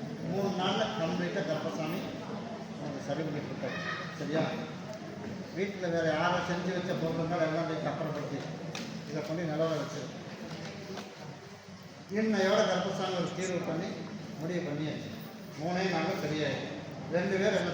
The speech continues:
தே-, கேட்காம எந்த வார்த்தையும் பேசக்கூடாது. சரியா? அமாவாசை, பௌர்ணமி வர, ஆடி அமாவாசை வரைக்கும், என் திருவிழா வர வரைக்கும் என்கிட்ட வந்து பார்த்துட்டு எனக்கு மாலை மட்டும் போட்டு உனக்கு கார்த்திகை மாசம் ஜோதி வர்றதுக்குள்ள பாலக்கால் போடுறதுக்கான ஏற்பாடு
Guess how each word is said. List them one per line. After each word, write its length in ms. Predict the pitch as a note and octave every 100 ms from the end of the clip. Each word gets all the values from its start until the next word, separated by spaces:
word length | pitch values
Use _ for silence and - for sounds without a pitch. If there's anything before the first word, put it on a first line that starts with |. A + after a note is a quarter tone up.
| E3+
தே-, 180 | E3 D#3+
கேட்காம 500 | D#3 D#3+ F3 E3 F3+ A#3 - - - - D3
எந்த 160 | D#3+ F3 D#3+
வார்த்தையும் 380 | D#3 E3 G#3 D#3+
பேசக்கூடாது. 460 | D3+ C3 C3 B2+ - - - - - -
சரியா? 240 | D3+ D#3+ D3+ - - - - -
அமாவாசை, 500 | F3 G3 F#3+ F#3 F#3 E3+
பௌர்ணமி 380 | E3 E3+ F3 E3+
வர, 140 | E3 D#3+ D#3
ஆடி 160 | E3+ F3 D#3
அமாவாசை 440 | D#3+ E3 D#3 C#3+ C#3+
வரைக்கும், 320 | D#3 D3+ - - - - - -
என் 160 | D3 C#3
திருவிழா 320 | D3+ F3 F3+ D#3+
வர 100 | D3 D3
வரைக்கும் 260 | D#3+ F3
என்கிட்ட 220 | D3+ D3 C#3+
வந்து 140 | C#3 D#3 C#3+
பார்த்துட்டு 320 | C#3 D#3+ D3+
எனக்கு 220 | C#3+ C3+
மாலை 180 | C#3 C#3+ C#3+
மட்டும் 240 | C#3 D3
போட்டு 220 | C3 - - - - - - - - F#3
உனக்கு 200 | F#3+ F3 E3+
கார்த்திகை 400 | E3 - G#3+ G3
மாசம் 320 | F#3 F3+ E3+ - - -
ஜோதி 260 | E3 F#3+ F#3
வர்றதுக்குள்ள 460 | E3+ D#3 D3+ D#3 F3 E3
பாலக்கால் 460 | D3+ D#3+ D#3+ D3+ C#3+
போடுறதுக்கான 480 | C#3+ C3+ C3+ C3+ C3
ஏற்பாடு 300 | C#3+ D3 C#3+